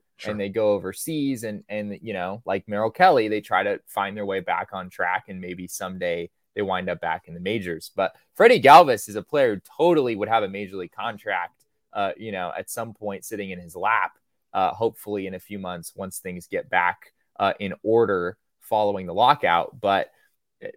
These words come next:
Speaker 2: people are just getting impatient, right? They don't want to wait for that kind of stability. If they have the ability right now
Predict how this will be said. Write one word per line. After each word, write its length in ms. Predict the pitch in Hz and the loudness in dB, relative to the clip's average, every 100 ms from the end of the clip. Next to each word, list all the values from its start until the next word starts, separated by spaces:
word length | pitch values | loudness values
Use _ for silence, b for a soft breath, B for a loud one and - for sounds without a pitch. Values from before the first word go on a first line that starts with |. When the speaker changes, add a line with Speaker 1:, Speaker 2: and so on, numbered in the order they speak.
| - | -8
Speaker 2:
people 280 | 113 151 | -6 6
are 120 | 180 147 | 8 8
just 220 | 156 - | 4 6
getting 260 | 151 175 | 6 6
impatient, 560 | 175 135 139 196 113 76 | 0 0 0 0 -4 0
right? 180 | 95 120 | 0 2
They 140 | 117 | 2
don't 160 | 151 104 | 2 0
want 320 | 113 147 - | 0 0 -2
to 100 | 143 | -6
wait 400 | 117 101 151 - | -2 0 0 -2
for 160 | - 117 | -6 -2
that 200 | 113 - | -2 -2
kind 200 | 110 110 | -8 -8
of 100 | 110 | -10
stability. 640 | - 92 113 135 104 95 | -12 -4 0 0 -2 -6
If 100 | 95 | -4
they 140 | 113 | -4
have 380 | 104 98 107 120 | 0 4 4 2
the 140 | 120 | -4
ability 420 | 113 117 120 120 98 | -2 -2 -2 -4 -2
right 260 | 113 - | -2 -2
now 460 | 101 117 117 98 | -2 0 0 -2